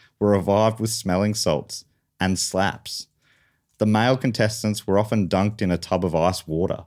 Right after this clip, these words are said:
Seattle passed an ordinance prohibiting dance marathons within city limits on September the fifth, nineteen twenty-eight. This ordinance was prompted by the near death of a Seattle woman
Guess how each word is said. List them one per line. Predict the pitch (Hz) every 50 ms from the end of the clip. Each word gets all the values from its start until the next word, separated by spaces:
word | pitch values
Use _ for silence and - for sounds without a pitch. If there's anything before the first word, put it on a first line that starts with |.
| _ _
Seattle | - - - 135 131 135 139 147 139
passed | 139 - 131 123 131 123 - -
an | 113 101
ordinance | 95 101 104 110 110 113 104 95 90 76 - - - -
prohibiting | - - 110 113 117 113 110 113 107 98
dance | 85 95 92 95 98 95 -
marathons | 101 95 90 87 87 - - 90 87 85 82
within | 90 85 92 90
city | 85 - - 107 101 95
limits | 87 87 82 85 80 82 - - - _ -
on | 92
September | 87 - - - - 117 117 117
the | 110 110
fifth, | 113 - 87 85 - - _ -
nineteen | 101 98 95 92 90
twenty-eight. | - - 95 90 80 78 82 82 80 - - _ _ _ -
This | 135 135 - 131
ordinance | 131 135 131 131 127 127 127 123 - - -
was | 107 98
prompted | - - 117 113 110 - - 107 104 98 92 - - _ -
by | - 101 92 92
the | 90 82 92
near | 90 90 90 95 101 104 107 110 107 107
death | 98 - - 95 90 95 95 - -
of | - 92 87
a | 95
Seattle | - - - 90 87 92 104 101
woman | 92 87 85 80 80 80 82 82 85